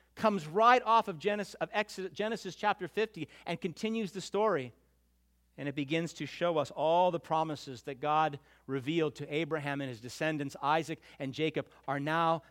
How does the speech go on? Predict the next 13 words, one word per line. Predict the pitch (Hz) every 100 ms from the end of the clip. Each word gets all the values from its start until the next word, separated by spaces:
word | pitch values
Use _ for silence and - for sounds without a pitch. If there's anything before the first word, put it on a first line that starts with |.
| -
beginning | 143 147 160 160
to | -
be | 123 165 160
fulfilled | 143 - - 160 147 -
in | 139 135 123
this | 160 -
book. | - 85 - - _ _ _ _ _ _ -
And | 143
so | 151
it | 160
is | 156
a | 139
glorious | 135 160 196 220 180 131 - - -